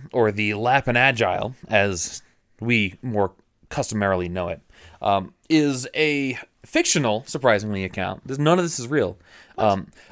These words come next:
Speaker 1: of Albert Einstein meeting Pablo Picasso in a bar in France in nineteen oh four?
Speaker 2: Four.
Speaker 1: Nineteen oh four. And it's got some crazy characters. In fact, e-, everybody in this play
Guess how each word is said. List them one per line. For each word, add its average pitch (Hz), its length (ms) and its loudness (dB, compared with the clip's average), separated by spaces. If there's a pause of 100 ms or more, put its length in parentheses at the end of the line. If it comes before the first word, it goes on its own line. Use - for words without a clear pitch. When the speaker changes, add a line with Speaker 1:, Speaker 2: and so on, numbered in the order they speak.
(120)
Speaker 1:
of 156 440 8
Albert 190 340 4
Einstein 127 720 2
meeting 151 340 -2
Pablo 127 300 -4
Picasso 113 600 -2
in 101 240 -6
a 95 40 -6
bar 110 340 0
in 104 100 -6
France 101 560 -8
in 95 380 -6 (340)
nineteen 156 600 -4
oh 123 520 0 (400)
four? 220 420 2 (220)
Speaker 2:
Four. 202 540 -2 (300)
Speaker 1:
Nineteen 185 320 -2
oh 127 120 2
four. - 280 -6 (560)
And 175 280 4
it's 196 180 0
got 240 180 0
some 202 160 -2
crazy 135 340 -4
characters. 117 420 -4
In 110 100 -8
fact, 135 260 -2
e-, 127 40 -4
everybody 117 720 -2
in 104 120 -2
this 95 160 -8
play 98 520 -6